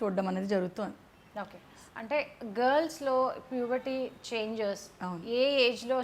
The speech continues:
Speaker 2: చూస్తున్నారు? ఇంతకుముందు అంటే థర్టీన్, ఫోర్టీన్లో
Speaker 1: ఎస్.
Speaker 2: చూసేవాళ్ళు.
Speaker 1: ఎస్.
Speaker 2: కానీ ఇప్పుడు చాలా ఎర్లీగా
Speaker 1: అవును.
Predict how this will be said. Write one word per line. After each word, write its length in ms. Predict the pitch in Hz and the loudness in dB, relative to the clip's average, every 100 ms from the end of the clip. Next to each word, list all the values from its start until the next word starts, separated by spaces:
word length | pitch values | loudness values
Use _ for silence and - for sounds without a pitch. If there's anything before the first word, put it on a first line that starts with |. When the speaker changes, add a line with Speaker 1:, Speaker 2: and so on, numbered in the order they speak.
| 247 | -2
Speaker 2:
చూస్తున్నారు? 540 | 214 208 202 196 - | -6 -6 -6 -4 -6
ఇంతకుముందు 480 | 214 208 247 254 247 | -8 -6 -6 -4 -4
అంటే 180 | 247 262 | -4 -6
థర్టీన్, 540 | 262 202 - 240 233 | -4 -4 -4 -4 -4
ఫోర్టీన్లో 840 | 226 - 175 170 240 233 226 226 226 | -8 -4 -2 0 -2 -4 -4 -4 -4
Speaker 1:
ఎస్. 140 | 220 | -4
Speaker 2:
చూసేవాళ్ళు. 580 | 214 208 214 190 175 175 | -8 -4 -2 -2 -4 -6
Speaker 1:
ఎస్. 560 | 170 147 - - - - | -8 -8 -12 -16 -16 -6
Speaker 2:
కానీ 160 | 277 | -4
ఇప్పుడు 280 | 285 277 285 | -4 -4 -8
చాలా 600 | 262 - 208 208 240 302 | -8 -4 2 6 6 6
ఎర్లీగా 580 | 311 277 240 240 233 226 | 4 2 -2 -2 0 2
Speaker 1:
అవును. 420 | 220 220 160 147 | 2 2 -2 -6